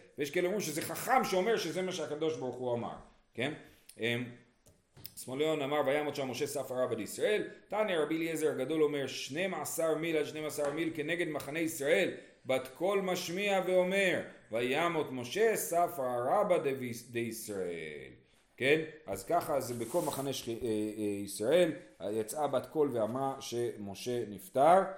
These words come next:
ויש אומרים, לא מת משה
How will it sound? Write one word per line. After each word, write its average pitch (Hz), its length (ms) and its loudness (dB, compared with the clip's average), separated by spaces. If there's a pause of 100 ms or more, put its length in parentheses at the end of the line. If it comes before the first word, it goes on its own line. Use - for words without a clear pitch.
(240)
ויש 131 440 2
אומרים, 208 840 0 (420)
לא 175 260 6
מת 160 240 2
משה 110 720 4